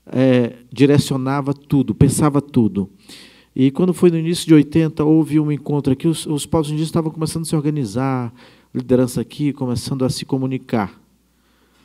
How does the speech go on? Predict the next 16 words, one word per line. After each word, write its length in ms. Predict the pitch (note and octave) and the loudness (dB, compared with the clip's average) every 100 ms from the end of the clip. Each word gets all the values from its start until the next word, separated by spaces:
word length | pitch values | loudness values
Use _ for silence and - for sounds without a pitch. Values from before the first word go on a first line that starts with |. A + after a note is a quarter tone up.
| _ _ _ - | _ _ _ -6
E 580 | B2+ C3 C3 C3 B2+ - _ _ - | -2 0 0 0 -2 -6 _ _ -2
quando 260 | D#3 E3+ | -2 -2
foi 460 | D#3 D3 C#3+ C#3 C3+ | -4 2 4 6 2
no 80 | C3 | 0
início 300 | C3+ C3+ C3+ | -2 -2 2
de 60 | |
oitenta, 360 | D3+ D3 E3 D#3 | 2 2 -2 -2
teve 240 | E3 D3+ | -2 0
um 20 | |
evento 360 | D#3+ A#2+ E3+ E3 | -2 0 -2 -2
aqui 120 | - | -4
em 40 | D3 | -6
São 200 | C#3 B2 | -6 -6
Paulo, 540 | - C#3+ C#3+ A#2+ A2+ _ _ _ | -4 0 0 -2 -8 _ _ _
no 140 | C3 C3 | -8 -4
local 640 | B2+ B2 C3+ C3 B2+ | -4 -2 0 2 0